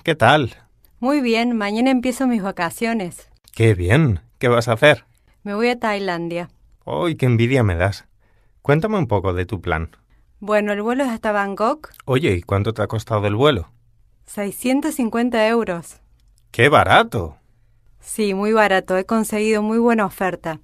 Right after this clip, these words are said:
Speaker 2: Bueno, paso una noche en Bangkok y luego me voy a Chiang Mai. Es una zona menos turística y voy a hacer una ruta en elefante.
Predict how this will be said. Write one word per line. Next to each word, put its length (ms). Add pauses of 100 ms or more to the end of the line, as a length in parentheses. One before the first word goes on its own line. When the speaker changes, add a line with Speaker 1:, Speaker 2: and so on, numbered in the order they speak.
(560)
Speaker 2:
Bueno, 320
paso 220
una 140
noche 240
en 100
Bangkok 580 (160)
y 140
luego 280
me 140
voy 300
a 260
Chiang 340
Mai. 300 (380)
Es 180
una 200
zona 420
menos 280
turística 880
y 120
voy 140
a 40
hacer 220
una 200
ruta 220
en 100
elefante. 720